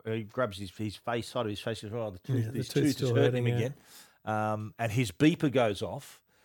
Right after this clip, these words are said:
Speaker 1: And did you see the look on Kelly's face when the beeper went off? So, like,
Speaker 2: Yeah.
Speaker 1: she's just had, her face dropped, so thinking, "Oh, he's gotta go again."
Speaker 2: Yeah.
Speaker 1: And
Speaker 2: Because, because that, this
Speaker 1: yeah.
Speaker 2: is, this is a very,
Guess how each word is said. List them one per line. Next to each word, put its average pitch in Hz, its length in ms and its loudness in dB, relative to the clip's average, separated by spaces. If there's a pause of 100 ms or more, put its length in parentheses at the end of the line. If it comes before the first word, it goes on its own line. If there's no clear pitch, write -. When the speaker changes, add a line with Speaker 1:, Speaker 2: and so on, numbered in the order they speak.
(200)
Speaker 1:
And 117 120 4
did 120 120 2
you 131 60 2
see 170 180 4
the 180 120 4
look 135 280 2
on 117 120 0
Kelly's 117 340 0
face 117 260 0
when 123 100 -2
the 107 60 -2
beeper 113 220 0
went 110 180 -2
off? 123 140 -2
So, 113 100 0
like, 107 160 0
Speaker 2:
Yeah. 117 160 0
Speaker 1:
she's 110 140 -4
just 120 200 -4
had, 113 240 0 (300)
her 123 100 0
face 131 320 4
dropped, 117 480 0
so 117 100 0
thinking, 107 320 -4
"Oh, 90 200 -6 (120)
he's 107 160 -8
gotta 95 200 -4
go 92 200 -4
again." 90 300 -6
Speaker 2:
Yeah. 104 180 -2 (480)
Speaker 1:
And 160 100 6
Speaker 2:
Because, 170 240 6 (220)
because 165 200 4
that, 190 140 6
this 202 240 4
Speaker 1:
yeah. 185 80 4
Speaker 2:
is, 156 100 0
this 170 180 4
is 156 300 0
a 151 40 0
very, 143 580 6